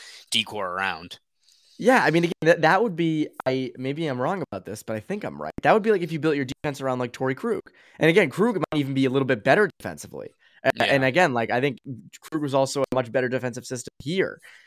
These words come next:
Speaker 2: Um, but again, a guy like Rielly leading your D, not really, no. A-, and again, I just, I,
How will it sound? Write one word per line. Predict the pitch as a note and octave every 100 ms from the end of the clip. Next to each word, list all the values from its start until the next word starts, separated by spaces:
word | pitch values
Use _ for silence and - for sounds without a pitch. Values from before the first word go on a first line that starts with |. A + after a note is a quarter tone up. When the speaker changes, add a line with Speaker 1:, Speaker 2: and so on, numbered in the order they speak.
| _ -
Speaker 2:
Um, | A#2+ G#2+ G2+ F#2 G2 - _ _ _ - D#3+
but | -
again, | G3 A3+
a |
guy | D3+ F#3
like | G3 - - B2
Rielly | A#2+ C#3 - D#3+
leading | C#3 D3 C#3+
your | C3
D, | A2 C3+ G3+ A#3 _ _ _ _ _ _ _ _ -
not | G3+ -
really, | G#3 G#3+ G#3+ G3+ -
no. | D#3+ F3 E3+ E3+ E3+ -
A-, | -
and | F#3
again, | E3+ F3 F#3+
I | E3+
just, | E3 E3+
I, | -